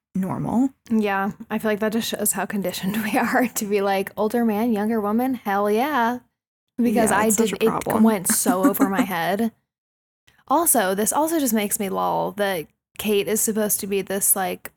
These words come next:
Speaker 2: successful journalist with her own column in this magazine, and she shadowed Anna Wintour to, like,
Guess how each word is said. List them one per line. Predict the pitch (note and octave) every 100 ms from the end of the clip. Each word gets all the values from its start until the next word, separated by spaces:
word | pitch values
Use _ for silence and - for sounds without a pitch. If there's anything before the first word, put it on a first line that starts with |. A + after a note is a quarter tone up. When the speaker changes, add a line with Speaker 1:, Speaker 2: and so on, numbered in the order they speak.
| _ -
Speaker 2:
successful | - A3 - - G3 - - G3+ F#3+ F#3+ F#3 F#3+
journalist | G#3 G3+ G3+ G#3 G#3 -
with | G3+
her | G#3 C#3+
own | G3+ G#3+
column | G#3 G#3 F#3+ G3 G3+ G#3
in | G3
this | G3+ -
magazine, | F#3+ F#3+ F#3 A3+ G3+ F#3+ F#3+
and | F#3 G3+
she | G3+
shadowed | - G3+ G#3 G3
Anna | G#3 G#3
Wintour | F#3+ F3+ G3+ G#3 G3
to, | G3+
like, | G#3 G3